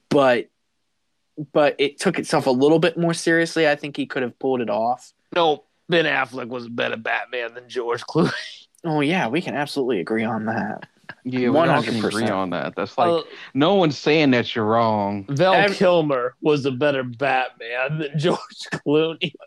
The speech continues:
Speaker 1: I'm not disagreeing. George Clooney, like I said, is literally the worst Batman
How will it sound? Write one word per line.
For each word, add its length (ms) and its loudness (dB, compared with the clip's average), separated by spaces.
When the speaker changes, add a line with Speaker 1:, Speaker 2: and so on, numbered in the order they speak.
Speaker 1:
I'm 200 4
not 200 4
disagreeing. 680 4
George 340 2
Clooney, 300 4
like 180 4
I 80 4
said, 240 0
is 160 -2
literally 340 2
the 80 0
worst 360 -2
Batman 520 -8